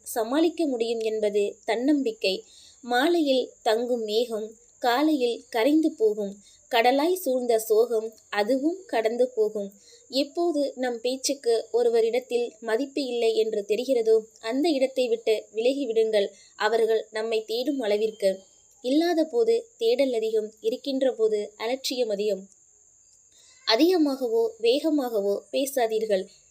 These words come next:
தெளிவாகவும் சுருக்கமாகவும் பேசுங்கள். சிவப்பு மனிதனுக்கு நிழல் கருப்புதான். கருப்பு மனிதனுக்கு ரத்தம் சிவப்புதான்.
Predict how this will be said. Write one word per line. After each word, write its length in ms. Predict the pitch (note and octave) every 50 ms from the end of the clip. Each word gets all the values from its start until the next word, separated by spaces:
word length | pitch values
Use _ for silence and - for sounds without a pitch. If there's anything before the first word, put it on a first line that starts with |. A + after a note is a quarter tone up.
| _ _
தெளிவாகவும் 760 | - A#3 A#3 C4+ D#4+ D#4 D#4+ D4+ C#4 B3 A#3 A3+ A#3 A3 -
சுருக்கமாகவும் 880 | - - - C4 C#4 C4+ - D4 C#4+ B3+ A#3+ A3+ A3 G#3 G#3 A3 A3 A#3 - _
பேசுங்கள். 600 | - A3 A#3+ A3+ - A3+ G#3+ G#3 G3+ F#3+ F#3+ - - _ _ _ _ _ _
சிவப்பு 440 | - - C#4+ C#4 E4 G4+ G4+ - F4
மனிதனுக்கு 720 | D4+ B3 A#3 A#3 A#3+ A#3+ A3+ A3+ - - A3+ A3+ A3 - - -
நிழல் 340 | A3 A3+ A#3+ B3+ C4+ C4+
கருப்புதான். 600 | C4+ B3 G#3+ G#3+ A3+ A3+ - A3+ A3 G#3+ G#3 G3+ G3+ - _ _
கருப்பு 380 | - B3 A#3+ D4+ D#4 - E4+ D4+
மனிதனுக்கு 640 | C4+ A#3+ A#3+ A3+ A3+ A3 A3 G#3+ - A3 A3 A3 A3 - -
ரத்தம் 400 | A3 G#3 G3+ - - C4 B3 A#3 -
சிவப்புதான். 520 | A3 A3 A3 A3+ - A#3 G#3+ G#3 G3+